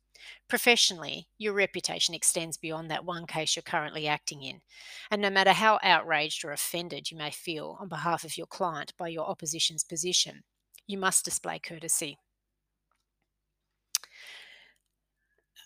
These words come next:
Um, what I would observe also in this regard is from all my years of litigation practice,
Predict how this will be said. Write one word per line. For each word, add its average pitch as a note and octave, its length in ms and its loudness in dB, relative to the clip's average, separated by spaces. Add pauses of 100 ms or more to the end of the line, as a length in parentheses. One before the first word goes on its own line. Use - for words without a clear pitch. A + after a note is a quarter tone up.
(120)
Um, G3+ 280 0
what C4 180 6
I D4+ 80 6
would B3 160 0
observe F#3+ 420 4
also G3 280 0
in F#3+ 220 -4
this G3 200 0
regard E3+ 400 2
is F3+ 160 2
from G#3 180 -6
all A3 180 0
my F#3+ 260 4
years E3 500 2
of F#3 300 -8
litigation F3 500 0
practice, - 800 2